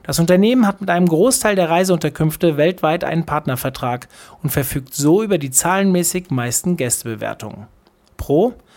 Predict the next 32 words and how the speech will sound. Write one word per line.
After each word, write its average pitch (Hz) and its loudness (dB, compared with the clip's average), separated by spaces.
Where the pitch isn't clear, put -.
Viele 254 2
Buchungen 170 2
und 135 -4
jede 202 2
Menge 180 4
Bewertungen 156 2
von 139 -2
Dienstleistungen 175 0
geben 160 0
dir 147 -2
einen 135 -4
recht 170 -2
authentischen 156 -4
Einblick 131 -6
in 143 -6
das 123 -2
Erleben 151 0
von 202 -2
Urlaubern 160 4
auf 135 -6
der 127 -6
ganzen 127 -4
Welt. - -8
Die 151 0
Nutzerfeedbacks 175 2
sind 160 2
auf 131 -4
allen 208 0
Portalen 139 0
gut 123 -8
zu - -2
finden 156 -2